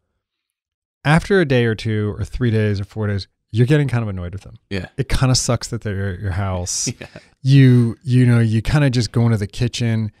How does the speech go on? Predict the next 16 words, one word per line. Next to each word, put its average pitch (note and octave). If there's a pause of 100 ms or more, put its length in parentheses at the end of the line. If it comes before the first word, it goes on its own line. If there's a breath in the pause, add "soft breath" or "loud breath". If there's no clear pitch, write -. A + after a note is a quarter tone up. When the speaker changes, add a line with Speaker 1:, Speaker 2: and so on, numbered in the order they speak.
(100)
Speaker 1:
and G#2
they're G#2+
not A#2
even C3+
doing A2+
anything, A2+ (380)
but G#2
they're G#2+
there. F2+ (220)
Speaker 2:
Right. A#2
Speaker 1:
And A#2
you're A#2
used A2
to A#2+
kinda G#2+
being, G2+